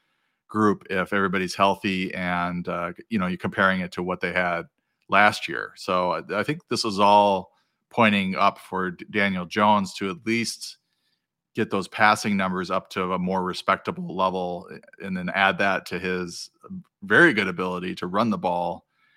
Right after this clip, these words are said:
And then you're, you're sort of projecting him in year two with Brian Daboll as, as taking another step forward. I mean, I think this was a good, it was a successful season, I think, for Daboll and, and Jones together. So,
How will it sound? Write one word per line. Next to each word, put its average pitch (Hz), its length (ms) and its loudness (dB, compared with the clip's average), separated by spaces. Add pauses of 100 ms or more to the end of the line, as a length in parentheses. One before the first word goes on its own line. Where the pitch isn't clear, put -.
(180)
And 98 160 -2
then 95 160 2
you're, 92 260 -2
you're 95 140 -8
sort 101 180 0
of 92 80 -4
projecting 98 540 -2
him 95 260 0
in 90 360 -4
year 98 240 -2
two 98 400 -2
with 92 420 -6 (380)
Brian 95 280 4
Daboll 92 460 -2
as, - 140 -12
as 90 160 -8
taking 95 300 -4
another 87 260 -4
step - 200 -8
forward. 92 360 0
I - 20 -8
mean, 87 120 -8
I - 20 -8
think 87 120 -8
this 87 100 -10
was 87 120 -10
a 90 60 -6
good, 90 260 -6 (100)
it 90 60 -10
was 92 140 -10
a 85 60 -16
successful 90 600 -6
season, 95 340 -6
I 85 120 -8
think, 90 200 -8
for 87 140 -8
Daboll 90 460 -4
and, - 160 -12 (380)
and 85 200 -8
Jones 98 400 2
together. 82 440 -8
So, 90 420 -2